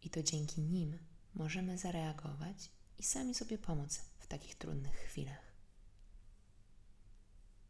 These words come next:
Kiedy coś takiego się wydarzy, lub jeśli wydarza się teraz, spróbuj skupić się na swoim oddechu.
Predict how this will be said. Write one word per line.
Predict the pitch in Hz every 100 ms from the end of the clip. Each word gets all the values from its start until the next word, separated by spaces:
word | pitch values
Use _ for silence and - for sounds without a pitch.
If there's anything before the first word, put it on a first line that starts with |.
| - - - - - - - - - - - - - - - -
Kiedy | - 165
coś | - 196 -
takiego | 175 - -
się | - 202
wydarzy, | 170 151 151 135 139 143 - - - - - - - - - -
lub | 175 170
jeśli | 185 - 190
wydarza | 175 165 214 226
się | - 165
teraz, | - 196 165 196 - - - - - - - - - - -
spróbuj | - - 254 214
skupić | - - 170 170 -
się | 170
na | 156
swoim | - - 147 143
oddechu. | 151 147 147 - -